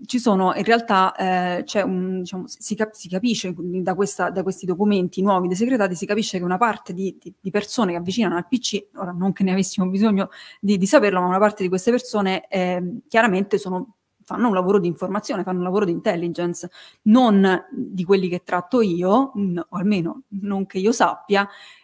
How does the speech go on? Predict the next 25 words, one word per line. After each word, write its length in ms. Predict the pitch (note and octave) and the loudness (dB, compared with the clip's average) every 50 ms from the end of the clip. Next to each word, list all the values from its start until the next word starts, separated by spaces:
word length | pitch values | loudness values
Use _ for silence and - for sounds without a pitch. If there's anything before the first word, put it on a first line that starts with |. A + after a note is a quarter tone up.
| _ - | _ 0
eppure 320 | - C#4 - - G3 F#3+ - | 0 0 2 0 2 2 2
anche 200 | F3 F3 - B3 | 0 -2 -2 -2
lì, 240 | G#3+ G3 G3+ G#3 - | 0 0 -2 -2 -4
eh, 240 | - - - - - | -6 -10 -10 -10 -10
chiaramente 520 | - - F#3 F#3 G#3 A3+ A3 - F#3+ F3 | -8 -6 -4 0 0 -2 0 -2 -4 -2
va, 200 | E3+ F3+ F3+ E3 | -2 -2 -2 -2
andrebbe 420 | - F3+ F#3 F3+ F#3 F#3+ G3+ F#3+ F3+ | -2 -2 -2 0 0 0 -2 -2 -4
distinto, 680 | E3+ D#3+ - - - B3 G3 F3+ E3+ - G3 F3+ F3+ | -4 -4 -6 -2 0 0 2 0 0 -2 -2 -2 0
no? 260 | F3+ G3 G#3+ G3+ F#3+ - | 0 0 0 0 -2 -4
Chi, 220 | - G#3 G3+ G3+ G3 | -6 -6 -6 -6 -6
eh, 180 | - - F3+ F3+ | -8 -10 -10 -8
lo 100 | F3 F3+ | -8 -4
fa 160 | - G3 F#3+ | -4 -4 -4
perché 560 | - - F3+ - - - F#3 F#3 F3+ - - | -4 -8 -12 -14 -10 -8 -6 -6 -6 -8 -10
per 160 | - - - F#3 | -14 -14 -8 -6
mestiere, 600 | G#3 A3+ A3+ - A3 F#3+ G3+ G3 G3 G3 F#3+ F#3+ | -6 -6 -2 -2 0 0 2 2 0 -2 -2 -4
diciamo 280 | F3+ D#3 F#3 F3 F3+ | -6 -6 -6 -6 -6
così, 300 | E3+ F3 E3+ G3 G3+ G3+ | -8 -8 -6 -4 -4 -4
eh, 140 | F#3 - F3+ | -4 -6 -10
si 120 | D#3+ - | -10 -8
interessa, 880 | F#3 E3 - F#3 F#3 F3+ G3 A3 G3+ G3+ - - G3+ F3+ F3+ F3+ F3+ F3+ | -10 -8 -6 -6 -2 0 0 0 0 -2 -4 -4 -2 0 0 0 0 -2
eh, 60 | F3+ F3 | -4 -8
perché 540 | - F#3 - _ - F3+ F#3 F#3+ F3+ F3+ | -10 -16 -16 _ -4 -2 -2 0 0 -2
ha 100 | F#3 F#3 | -4 -4
un, 460 | F#3 F3+ F#3 F#3 F3+ F3+ F3+ F3 F3 | -4 -4 -4 -6 -6 -6 -6 -8 -8